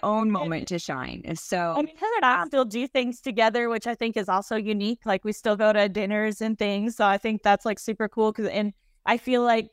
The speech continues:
Speaker 2: in the industry, they're like, "Are they, like, what's happening?" So we're in the same city. We're, we're on opposite
Speaker 1: Yeah.
Speaker 2: sides. Like, the Strip's here, she's over here, and I'm over here. So we're, like, complete opposite sides.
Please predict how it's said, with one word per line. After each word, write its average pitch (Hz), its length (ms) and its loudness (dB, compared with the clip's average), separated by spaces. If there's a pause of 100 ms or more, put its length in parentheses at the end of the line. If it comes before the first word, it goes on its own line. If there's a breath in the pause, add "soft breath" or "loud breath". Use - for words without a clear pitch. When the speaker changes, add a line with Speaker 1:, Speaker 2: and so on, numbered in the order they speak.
(120)
Speaker 2:
in 233 160 2
the 220 80 2
industry, 226 360 0
they're 233 100 0
like, 196 180 2
"Are 196 80 -2
they, 262 320 0
like, 190 240 0 (140)
what's 269 260 0
happening?" 233 400 0
So - 120 -6
we're 320 60 6
in 508 80 2
the 523 60 -10
same 349 200 2
city. 302 520 2
We're, 247 240 2
we're 254 80 4
on 254 160 4
opposite 233 360 0
Speaker 1:
Yeah. 151 140 0
Speaker 2:
sides. 196 380 -2
Like, 190 240 -2
the 190 80 -10
Strip's - 340 -4
here, 214 320 0
she's 233 300 -2
over 208 160 -2
here, 220 180 2
and 196 80 2
I'm 202 140 0
over 190 160 -2
here. 208 340 0
So 220 200 2
we're, 208 100 2
like, 220 160 4
complete 233 360 -2
opposite 208 520 0
sides. 214 540 2